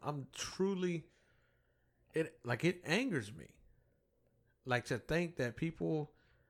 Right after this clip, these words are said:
turn their back on what the actual problem is.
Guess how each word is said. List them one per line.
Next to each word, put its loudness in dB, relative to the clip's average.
turn 2
their 4
back 2
on -2
what 2
the 0
actual 0
problem 0
is. -18